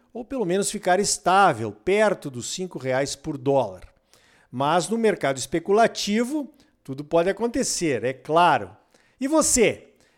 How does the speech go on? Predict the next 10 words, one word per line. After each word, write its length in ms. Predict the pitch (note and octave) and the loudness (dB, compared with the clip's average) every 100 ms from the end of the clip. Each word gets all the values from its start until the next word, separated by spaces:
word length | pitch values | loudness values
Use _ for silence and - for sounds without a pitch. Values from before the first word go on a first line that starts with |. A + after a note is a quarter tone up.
| - | -12
já 200 | A#2+ E3+ | -2 -2
tem 240 | - A#3 | 0 -4
os 100 | B3 | -2
seus 220 | - F#3+ - | -2 -4 -4
custos 400 | - A3 - D#3 | -8 -8 -6 -6
de 80 | E3 | -6
produção 520 | E3+ D3+ B2 F3+ F3+ | -6 -6 -6 -4 -4
bem 380 | C3 D#3 G#3+ A#3 | -4 -4 -4 -4
calculadinhos 1040 | G3 D#3 B2+ E3+ C#3+ A2+ A2+ G#3+ A3+ A2 | -4 -4 -4 -2 -2 -4 -8 -6 -6 -6
aí 400 | G#2+ A#2 G3 - | -8 -6 -6 -8